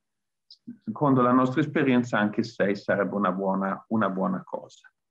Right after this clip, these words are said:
In realtà quello che sembra veramente interessante è che addirittura la terapia con l'F S H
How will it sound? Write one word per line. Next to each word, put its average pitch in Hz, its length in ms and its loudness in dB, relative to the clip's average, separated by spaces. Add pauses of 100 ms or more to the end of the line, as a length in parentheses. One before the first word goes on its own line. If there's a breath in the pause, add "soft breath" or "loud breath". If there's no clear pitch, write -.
(280)
In 180 180 4
realtà 185 760 2 (480)
quello 156 360 2
che - 140 0
sembra 127 460 2
veramente 127 520 4
interessante 131 1160 0
è 180 280 0
che - 380 0
addirittura 165 1000 0
la 92 160 -14
terapia 123 460 0
con 107 180 2
l'F 117 240 0
S 180 200 -8
H 156 560 -2